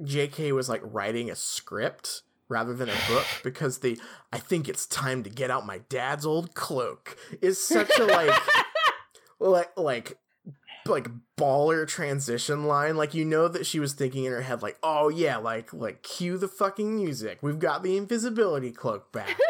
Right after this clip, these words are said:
Speaker 1: Like
Speaker 2: <laughs> It's the stealth sequence.
Speaker 1: Which, okay, also, you just spent four or five chapters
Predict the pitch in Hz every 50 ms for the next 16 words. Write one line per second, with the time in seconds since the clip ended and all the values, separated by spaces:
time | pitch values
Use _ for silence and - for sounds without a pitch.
0 | 508 - - - 539 622 571 - - 480 508 539 523 359 - - _ _ _ _
1 | _ _ _ _ _ - - - 370 247 247 247 - 269 262 - - 403 403 -
2 | - - 311 247 - - 196 190 - - - - - - - - _ _ _ _
3 | _ - - _ _ - 311 349 339 - - - - - _ _ _ _ - -
4 | 330 311 - - 262 226 180 175 170 - - _ _ _ _ _ - 277 302 339
5 | 330 - - 226 190 180 170 170 170 - _ _ _ _ _ _ _ _ _ _
6 | _ - 160 160 240 311 381 - - 427 403 - - - - - - - - 277
7 | 247 226 196 190 - _ _ _ _ _ _ - - - - - - - - 247
8 | 269 294 311 320 320 294 226 - 254 220 208 202 175 - - - 190 156 160 165
9 | - - 175 143 120 113 110 117 - -